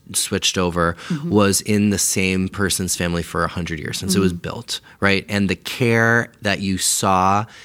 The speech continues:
Speaker 1: before and after,
Speaker 2: Mm.
Speaker 1: like, the, the care that the, that person who grew up in that home, who owned it and didn't live there anymore, but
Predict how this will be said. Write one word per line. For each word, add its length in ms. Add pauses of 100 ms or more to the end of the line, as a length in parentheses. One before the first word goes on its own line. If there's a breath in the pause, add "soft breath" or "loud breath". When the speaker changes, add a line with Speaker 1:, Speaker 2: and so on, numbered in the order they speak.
(300 loud breath)
Speaker 1:
before 520
and 100
after, 600
Speaker 2:
Mm. 460 (200)
Speaker 1:
like, 420
the, 260
the 260
care 420
that 260
the, 220 (260)
that 240
person 340
who 140
grew 220
up 160
in 80
that 180
home, 460
who 180
owned 300
it 180
and 140
didn't 260
live 200
there 180
anymore, 420
but 220